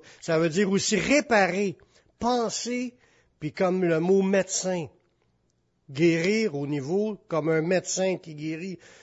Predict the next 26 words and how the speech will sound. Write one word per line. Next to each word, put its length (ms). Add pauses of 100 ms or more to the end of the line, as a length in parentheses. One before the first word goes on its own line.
(140)
Ce 180
mot-là, 720
il 180
est 60
plus 320
large 460
qu'on 280
pense. 540 (340)
Par 240
ses 220
meurtrissures, 960
nous 160
sommes 480 (220)
guéris. 760 (600)
Mais 140
ça 200
veut 140
dire 320
aussi 400 (220)
autant 400
pardonner 720
que 360
guérison 680
physique 540 (400)
dans 240
l'âme. 400